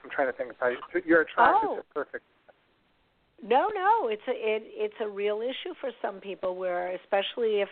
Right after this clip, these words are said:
Speaker 2: someone's watched a lot of porn and they struggle to have a real sexual relationship with a living human being because they're always comparing them to what they've seen on the screen.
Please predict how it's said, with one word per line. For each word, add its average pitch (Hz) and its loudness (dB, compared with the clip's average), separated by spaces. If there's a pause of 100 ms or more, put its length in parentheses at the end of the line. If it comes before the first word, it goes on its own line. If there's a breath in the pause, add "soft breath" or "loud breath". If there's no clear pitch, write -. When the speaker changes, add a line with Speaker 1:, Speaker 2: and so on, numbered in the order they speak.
(240)
Speaker 2:
someone's 196 -4
watched 196 -4
a 202 -10
lot 190 -2
of 175 -12 (100)
porn 247 2 (640 loud breath)
and 202 0
they 220 4 (160)
struggle 233 4 (120)
to 214 -4
have 208 2
a 202 -2 (120)
real 208 0 (180)
sexual 202 -4
relationship 202 -6
with - -8
a 196 -2
living 196 -4
human 196 -8
being 220 -2 (500 loud breath)
because 254 2
they're 214 4
always 190 0 (100)
comparing 190 -4
them 165 -8 (260)
to - -10
what 185 2
they've 180 -4 (120)
seen 185 -4
on 170 -4
the 165 -16
screen. - -8